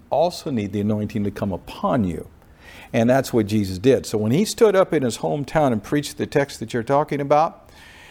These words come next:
he was telling people that the anointing of God has come on me to deliver you.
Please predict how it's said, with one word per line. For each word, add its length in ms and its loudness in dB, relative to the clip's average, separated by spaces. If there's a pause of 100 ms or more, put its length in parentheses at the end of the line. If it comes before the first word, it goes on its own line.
(160)
he 180 2
was 160 4
telling 380 2
people 480 2
that 460 -2
the 100 4
anointing 540 2
of 160 -4
God 340 0
has 220 -6
come 400 -4
on 320 0
me 160 -4
to 160 -12
deliver 500 0
you. 300 -8